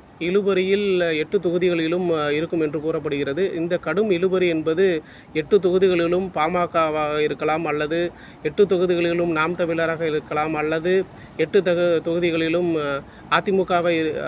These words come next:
அதிமுகவாக இருக்கலாம் என்று, அ, கூறியிருக்கிறார். மேலும், அ, அடுத்தபடியாக முக்கிய தொலைக்காட்சியாக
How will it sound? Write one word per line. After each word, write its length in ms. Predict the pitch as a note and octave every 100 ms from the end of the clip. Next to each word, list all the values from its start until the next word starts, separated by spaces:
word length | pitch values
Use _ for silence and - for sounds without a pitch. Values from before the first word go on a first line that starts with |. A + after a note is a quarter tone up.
| C#3+
அதிமுகவாக 600 | D#3 G3+ F3 F3 E3+ E3+
இருக்கலாம் 440 | E3+ E3 D#3+ E3 D#3
என்று, 440 | D3 D3+ F3 D#3 C#3 C3+ C3+ - - - - D#3
அ, 280 | D3 D3 C#3+
கூறியிருக்கிறார். 640 | - E3 D#3 C#3+ D#3+ G3 G#3+ - - -
மேலும், 440 | D#3 F3 F#3 F3 E3
அ, 580 | D#3 D3+ D3 C#3+ C#3+ D3 -
அடுத்தபடியாக 800 | - E3+ F#3+ F#3 E3+ E3+ E3 F3+ E3+
முக்கிய 320 | D3+ - F#3
தொலைக்காட்சியாக 640 | E3+ E3+ F3 D#3 E3+ E3